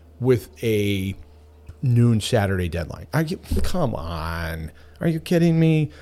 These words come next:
Don't, don't be ridiculous. Unless you've been told something. But even still, your offer is gonna die at noon then. That's it. It's done. You have to then go extend it in writing. So don't, just don't do that to yourself. All right.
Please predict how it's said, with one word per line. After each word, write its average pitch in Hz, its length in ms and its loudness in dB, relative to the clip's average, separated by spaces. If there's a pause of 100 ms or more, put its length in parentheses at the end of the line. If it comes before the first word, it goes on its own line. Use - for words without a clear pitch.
(160)
Don't, 160 300 -2
don't 143 220 2
be 131 80 2
ridiculous. 104 480 0
Unless 135 520 2
you've 185 160 -2
been 160 160 -2
told 95 680 4 (260)
something. 95 640 -2 (400)
But 123 140 0
even 165 240 -2
still, - 500 -4 (400)
your - 160 -8
offer 156 440 -2 (180)
is 147 120 -2
gonna 147 220 0
die 160 380 -2
at 117 140 -2
noon 147 400 0
then. 92 180 -2
That's 147 200 -2
it. 208 340 -2 (220)
It's - 120 -12
done. 208 460 0 (120)
You 160 160 2
have 165 200 -2
to 156 100 -4
then 151 180 -2
go 143 300 0
extend 226 560 -4
it 160 100 2
in 107 160 2
writing. 80 420 -4 (240)
So - 140 -4
don't, 156 240 -4
just 160 180 -2
don't 156 160 2
do 117 120 2
that - 160 -2
to - 80 -10
yourself. - 320 -10
All 175 120 8
right. 120 160 0